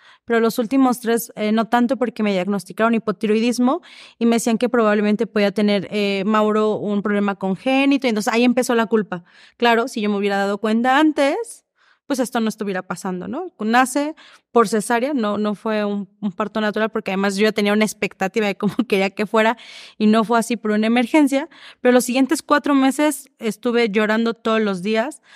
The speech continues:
Te lo juro que yo quería que me lo quitaran porque además duele mucho, eh, amamantar. O sea, sí, estamos,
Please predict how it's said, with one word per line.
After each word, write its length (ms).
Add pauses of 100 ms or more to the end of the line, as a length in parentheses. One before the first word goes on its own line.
(180)
Te 100
lo 100
juro 240
que 100
yo 160
quería 520
que 160
me 100
lo 100
quitaran 380
porque 220
además 260
duele 260
mucho, 560
eh, 300
amamantar. 840 (380)
O 140
sea, 200
sí, 360
estamos, 560